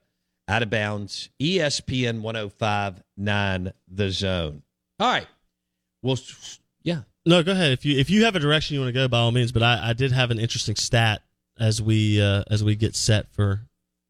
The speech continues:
Speaker 2: what is only sure to be an exciting offseason in the coaching carousel.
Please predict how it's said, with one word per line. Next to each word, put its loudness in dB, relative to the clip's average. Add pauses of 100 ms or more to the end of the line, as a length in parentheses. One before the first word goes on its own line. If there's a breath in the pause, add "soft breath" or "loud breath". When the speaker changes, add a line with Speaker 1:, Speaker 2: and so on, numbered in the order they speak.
Speaker 2:
what 4
is -2
only 0
sure 0
to 0
be 2
an 2
exciting 0
offseason -4
in -2
the -4
coaching -2
carousel. -2